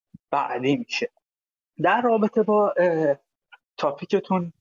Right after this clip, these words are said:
اه، کرامت انسان در اسلام، می‌خواستم چند تا نکته بگم. ببینید، اه، ما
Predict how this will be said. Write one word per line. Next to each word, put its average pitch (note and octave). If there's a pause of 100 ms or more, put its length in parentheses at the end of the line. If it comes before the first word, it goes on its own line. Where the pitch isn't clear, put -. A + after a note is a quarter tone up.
(140)
اه، C#3
کرامت D#3+
انسان F3+
در E3
اسلام، E3+ (1000)
می‌خواستم F3+
چند F3+
تا G3
نکته E3
بگم. D3
ببینید، G#3+ (100)
اه، C#3+ (280)
ما G#3+